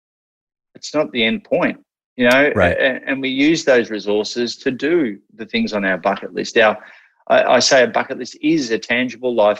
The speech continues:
Speaker 1: plan where our career plan or our business plan should fit into our life plan and not be the other way around. So
Speaker 2: Yeah, that,
Speaker 1: it
Speaker 2: right.
Speaker 1: really, it really is about, um,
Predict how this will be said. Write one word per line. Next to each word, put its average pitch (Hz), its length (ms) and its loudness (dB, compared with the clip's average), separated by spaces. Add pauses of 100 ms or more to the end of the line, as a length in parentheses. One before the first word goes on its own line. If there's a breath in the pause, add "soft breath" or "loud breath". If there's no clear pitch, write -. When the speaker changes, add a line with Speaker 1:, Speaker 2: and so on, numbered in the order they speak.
Speaker 1:
plan 131 380 -4
where 101 100 -4
our 107 100 0
career 117 360 -4
plan 120 260 -4
or 117 60 -2
our 110 100 0
business 127 340 -6
plan 107 300 -12
should 117 220 -6
fit - 180 -2
into 139 300 0
our 104 100 2
life 101 220 0 (120)
plan 98 200 -10
and 98 80 -18
not 104 180 -6
be 107 140 -4
the 104 100 2
other 104 140 2
way 104 140 2
around. 123 320 0 (1400)
So - 200 2
Speaker 2:
Yeah, 170 120 6
that, 156 220 4
Speaker 1:
it 135 140 -4
Speaker 2:
right. 117 200 2
Speaker 1:
really, 143 400 0 (460)
it 131 240 0
really 131 640 0
is 110 420 -4
about, 110 640 -2
um, 107 520 -8